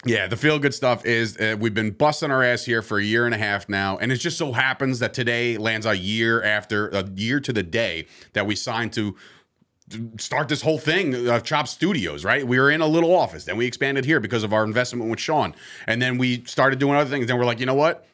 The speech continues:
The hell with it. Let's take the whole thing over. It's ours now." We did that one year ago today. So in one year's time, we launched this thing, and now we get involved with Mojo, which, again, when you wanna talk about the future, uh, uh, of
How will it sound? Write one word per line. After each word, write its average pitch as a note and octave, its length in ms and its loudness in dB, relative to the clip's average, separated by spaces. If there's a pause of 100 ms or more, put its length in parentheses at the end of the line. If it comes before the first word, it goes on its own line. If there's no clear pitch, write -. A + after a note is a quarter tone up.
The A2 80 0
hell D#3 180 2
with A2 120 0
it. A#2 260 -4
Let's B2 160 -2
take D3 160 0
the A#2 60 -2
whole D#3 140 4
thing E3 220 0
over. A2+ 380 0
It's A#2 140 -4
ours B2 300 2
now." D2 220 -4 (420)
We A#2+ 120 -2
did F3+ 140 4
that F#2 220 0
one D3 200 4
year D3 160 4
ago C3+ 140 2
today. A2 340 0
So A#2 200 0
in A2+ 140 0
one C#3+ 180 2
year's D#3 200 2
time, C3 440 0 (320)
we G#2+ 120 -2
launched C3+ 320 2
this C#3 120 0
thing, A#2 320 -2
and G#2 140 -4
now A#2 160 0
we A#2 100 0
get A2+ 220 -2
involved A2 440 2
with G2 120 -6
Mojo, G#2+ 440 0
which, G2+ 180 -2
again, G#2+ 420 -4 (600)
when A2+ 100 -2
you D#3 80 4
wanna E3+ 140 4
talk D#3+ 180 2
about D3 180 2
the A2+ 80 -2
future, A#2+ 560 2
uh, F2+ 120 0
uh, F#2+ 200 -2
of F2+ 320 -4